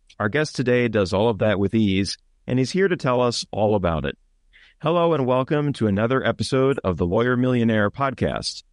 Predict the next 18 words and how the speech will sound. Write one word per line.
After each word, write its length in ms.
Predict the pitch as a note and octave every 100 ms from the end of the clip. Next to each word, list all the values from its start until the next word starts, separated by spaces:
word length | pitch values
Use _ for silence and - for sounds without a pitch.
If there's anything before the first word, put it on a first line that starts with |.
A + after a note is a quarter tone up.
| _ -
the 80 |
show 260 | G#2+ C#3 C#3+
dedicated 600 | C3+ A#2+ A2+ A2+ G#2 G#2+
to 100 | G2+
wealth 300 | G2 A#2 A#2+
building 440 | A#2 A2+ B2 B2+ A#2+
for 140 | F#2
law 240 | F2+ G2
firm 300 | G2+ G#2 F#2+ -
owners. 520 | F2 D#2 A#1+ - - _ _ _ _ -
I'm 200 | A2+ G#2+
Darren 260 | A#2 A#2
Wirtz, 420 | B2+ E3+ F3 - -
financial 340 | - A2+ G#2+ G#2+
planner 460 | B2 C3 C#3+ D#3 -
and 180 | B2 C#3
your 120 | D#3
host, 460 | F3+ C#3+ F2+ -